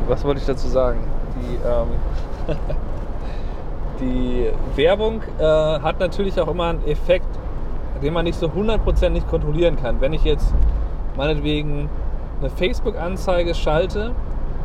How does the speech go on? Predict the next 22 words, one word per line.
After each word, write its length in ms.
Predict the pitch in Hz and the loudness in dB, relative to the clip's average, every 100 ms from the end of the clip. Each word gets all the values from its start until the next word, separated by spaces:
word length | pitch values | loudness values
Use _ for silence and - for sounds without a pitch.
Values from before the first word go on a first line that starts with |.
| - - - - - | -4 -4 -2 -2 -2
und 80 | - | 0
die 60 | |
Leute 280 | 127 143 156 | 2 2 2
werden 180 | 147 151 | 0 0
da 80 | 151 | 0
ja 140 | 147 | 0
wahrscheinlich 480 | 139 127 139 160 156 | -2 -4 -4 -4 -2
nicht 140 | 156 - | -4 -2
alle 160 | 139 | -4
gleich 180 | 131 123 | -2 -2
draufklicken, 540 | - 139 190 - 185 175 | 0 0 -2 -4 -6 -4
aber 220 | 160 156 | -2 -2
sie, 100 | 147 | -4
vielleicht 240 | 160 160 | -4 -4
registrieren 580 | 165 160 156 - 175 156 | -2 -4 -4 -2 -2 -2
sie 120 | 131 | -2
es, 160 | 117 - | -4 -4
ne? 120 | 143 | -2
Sie 100 | 139 - | -2 -2
lesen 320 | 147 147 147 | -2 -4 -4
durch 200 | 143 135 | -4 -4
ihren 160 | - | -2